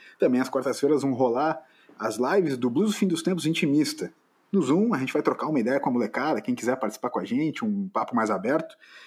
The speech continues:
mas que só vai rolar se tiver sala cheia. Então,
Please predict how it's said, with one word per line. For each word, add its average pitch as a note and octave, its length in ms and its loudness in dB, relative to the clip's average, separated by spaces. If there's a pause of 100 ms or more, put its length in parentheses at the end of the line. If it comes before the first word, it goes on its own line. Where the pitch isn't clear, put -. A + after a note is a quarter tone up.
(140)
mas G#3 280 -4
que - 80 -12
só G3 100 2
vai F#3 140 2
rolar E3+ 280 2
se - 140 -2
tiver G3 420 0
sala C4 240 -2
cheia. B2 360 2
Então, B2+ 440 -2